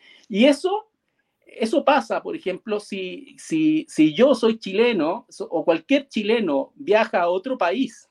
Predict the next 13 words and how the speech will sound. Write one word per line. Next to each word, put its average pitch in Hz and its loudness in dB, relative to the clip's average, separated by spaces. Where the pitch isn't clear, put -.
viaja 143 -6
a 151 -4
otro 185 -4
país 170 -2
y 131 -2
viaja 160 0
a 185 2
África, 120 -8
por 110 -20
ejemplo, 113 -16
y 160 -6
un 226 0
policía, 226 -2